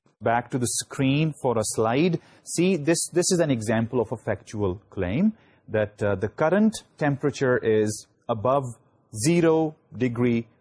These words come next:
Fahrenheit. Now, this is a factual claim. I know it, you know it. If we don't know it, you know, we can, of course, read it somewhere. We can find it out somewhere. It's a factual.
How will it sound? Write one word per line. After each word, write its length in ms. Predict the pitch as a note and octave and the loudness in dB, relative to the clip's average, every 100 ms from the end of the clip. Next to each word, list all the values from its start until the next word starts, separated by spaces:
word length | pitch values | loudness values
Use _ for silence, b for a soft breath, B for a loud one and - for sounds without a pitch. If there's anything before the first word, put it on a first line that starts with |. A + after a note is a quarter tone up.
| - | -6
Fahrenheit. 540 | C3+ A#2+ A2+ G#2 D#2+ C#2 _ _ _ - | 0 0 2 0 -2 -6 _ _ _ -4
Now, 180 | C3+ - | -2 0
this 220 | C#3 G#3 | 0 2
is 100 | A3+ | 2
a 60 | E3+ | 0
factual 500 | - G#2+ - C3+ A#2 | 0 -4 -2 -2 -2
claim. 400 | D3 G3 G#3 B2 _ | 0 2 2 -2 _
I 260 | A2 C3+ G#3 | 0 2 4
know 360 | G3 G3 G3 | 4 4 4
it, 200 | G3+ G3 - | 2 0 -8
you 360 | D#3+ E3 A#3 A#3 | -4 2 4 4
know 320 | C#3+ G#2 F#2 | 4 2 2
it. 80 | F2+ | 2
If 140 | D#3 D3 | 0 0
we 100 | E3 | 0
don't 340 | C3 D#3 G3+ F#3+ | 2 2 2 2
know 260 | G3+ G#3 | 4 2
it, 180 | G#3+ - | 2 -2
you 60 | F#3+ | 0
know, 120 | G3+ | 0
we 220 | F3+ F#3+ | 2 0
can, 280 | G3+ G#3+ G3 b b b | 2 0 0 b b b
of 80 | D3 | -2
course, 240 | - A3 A3 - b b | 2 2 2 -2 b b
read 360 | C#3+ F#3+ B3+ A#3 | 2 4 6 4
it 100 | - | 0
somewhere. 500 | - F3+ D#3 C3+ A#2+ | 0 0 4 4 4
We 160 | C3 | 2
can 180 | D#3 E3+ C#3+ - | 0 0 -2 0
find 240 | A3 B3+ A#3 | 2 4 4
it 100 | G3+ | 4
out 180 | F3+ E3+ | 2 2
somewhere. 340 | D#3+ C#3+ C#3 | 2 2 2
It's 120 | E3 | 0
a 60 | E3+ | -2
factual. 360 | F#3+ - F3 | -2 0 0